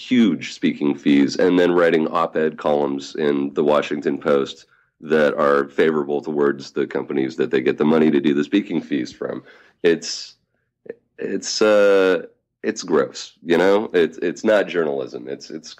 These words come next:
shilling, basically. The thing that bothers me about Amanda Lang is that she works for an institution that I feel like is under a lot of fire right now, which is the, the C B C. I love the C B C. I grew up listening to the C B C. And I feel like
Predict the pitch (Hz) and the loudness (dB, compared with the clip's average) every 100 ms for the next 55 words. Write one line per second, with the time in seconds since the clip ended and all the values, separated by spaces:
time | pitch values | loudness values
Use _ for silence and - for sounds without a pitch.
0 | - - - - 98 82 64 60 - 71 | -20 -10 -6 0 2 2 -2 -6 -2 -2
1 | 67 76 - 65 69 - - - - - | -2 -6 -6 -6 -6 -14 -20 -20 -20 -20
2 | - - _ - 143 - 196 214 190 170 | -20 -20 _ -2 -2 2 4 4 4 4
3 | 170 160 139 139 117 101 98 95 101 101 | 4 2 2 2 4 4 4 4 2 2
4 | 95 95 113 139 123 98 101 117 - - | 2 2 2 2 0 -2 -2 -4 -6 -8
5 | 120 110 110 110 - 101 95 92 - 90 | -2 2 2 0 -2 0 0 -2 -6 -4
6 | 95 95 _ _ _ _ - 92 85 82 | -2 -2 _ _ _ _ -4 -2 2 2
7 | 80 80 73 71 71 76 69 67 - 69 | 2 0 -2 -4 -4 -2 -2 -4 -6 -2
8 | 69 - 78 73 65 60 64 62 64 - | -2 0 2 2 2 -2 -6 -12 -12 -14
9 | - 65 - 76 - 76 73 78 65 92 | -10 -10 -10 -6 -2 0 0 0 2 4
10 | 98 117 104 101 - - 92 87 92 82 | 4 2 0 -4 -4 -4 -2 -2 -2 0
11 | 76 78 80 87 82 87 80 85 78 71 | 0 0 2 2 2 -2 -4 -4 -4 -6
12 | 69 73 69 69 73 67 65 65 - _ | -6 -4 -2 -4 0 0 0 -4 -10 _
13 | - 92 90 113 104 92 | -4 -2 2 4 4 2